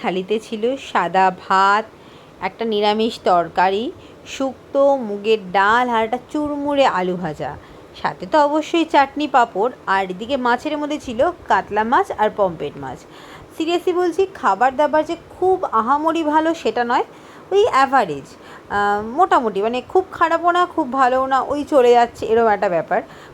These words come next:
But ইলিশ মটনটা পাইনি বলে মনে একটা আক্ষেপ তো অবশ্যই ছিল, কারণ ওই দুটোই ট্রাই করার ইচ্ছে ছিল সব থেকে বেশি। পুরীতে গেছি, ইলিশ খাবো না তা কি হয়? যাকে আজকে দিনটা ইলিশ পেলাম না,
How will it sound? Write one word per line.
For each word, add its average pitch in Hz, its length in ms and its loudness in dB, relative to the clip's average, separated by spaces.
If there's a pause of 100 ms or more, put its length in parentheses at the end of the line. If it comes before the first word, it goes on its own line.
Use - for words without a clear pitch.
But 277 160 -4
ইলিশ 254 300 -6
মটনটা 302 380 0
পাইনি 247 320 0
বলে 262 180 2
মনে 214 220 -2
একটা 220 220 0
আক্ষেপ 220 400 -4
তো 233 60 0
অবশ্যই 240 500 -2
ছিল, 233 240 -4
কারণ 226 240 -2
ওই 214 180 -4
দুটোই 254 180 -6
ট্রাই 214 260 0
করার 240 200 0
ইচ্ছে 233 220 -4
ছিল 269 200 -6
সব 220 180 0 (120)
থেকে 262 160 -6
বেশি। 214 360 -4 (500)
পুরীতে 254 340 -4
গেছি, 294 260 -4
ইলিশ 247 400 -4
খাবো 277 220 0
না 277 120 2
তা 196 200 0
কি 254 180 -10
হয়? 247 300 2 (480)
যাকে 294 320 0
আজকে 233 360 -4
দিনটা 254 300 -2
ইলিশ 233 380 -4
পেলাম 220 320 0
না, 220 200 -4